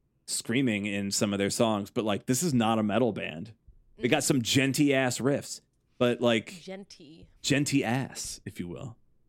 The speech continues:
Speaker 1: Uh, <laughs> I, I don't know, man. I, I, I don't think that they're metal by any means.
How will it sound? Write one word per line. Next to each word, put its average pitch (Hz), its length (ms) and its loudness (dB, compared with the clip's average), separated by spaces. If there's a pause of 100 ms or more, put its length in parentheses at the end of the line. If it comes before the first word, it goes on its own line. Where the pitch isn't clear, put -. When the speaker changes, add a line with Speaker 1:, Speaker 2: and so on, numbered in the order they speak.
(260)
Speaker 1:
Uh, 110 240 4 (420)
<laughs> 160 60 0 (880)
I, 180 200 4
I 185 100 4
don't 196 120 4
know, 113 140 2
man. 98 300 0 (100)
I, 143 200 4
I, 151 240 4
I 147 80 6
don't 151 240 2
think 135 180 2
that 113 100 -2
they're 107 120 2
metal 98 480 0 (120)
by 110 180 4
any 117 240 4
means. 90 520 -6